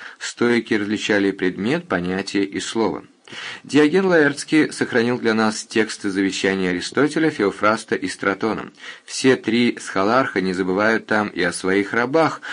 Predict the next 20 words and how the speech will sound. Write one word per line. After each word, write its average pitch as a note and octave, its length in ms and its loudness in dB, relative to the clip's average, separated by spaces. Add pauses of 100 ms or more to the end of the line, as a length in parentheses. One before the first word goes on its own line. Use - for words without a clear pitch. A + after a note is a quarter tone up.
(140)
распоряжаются G#2 960 0
о F2 40 -4
том, B2+ 300 -2
кого G#2 320 2
из F2+ 100 0
рабов F#2 360 -2
продать, F2 480 -2
отдать F2+ 560 -2
или F#2 140 -2
отпустить F2+ 520 -6
на A2 140 0
волю. A#2+ 260 0 (480)
Античные F#2+ 520 -4
философы G2 440 -2
не F2+ 120 -4
только C#3+ 360 0
жили G2 460 0
в F2 120 -8
рабовладельческом F#2 960 -2
обществе, - 640 -8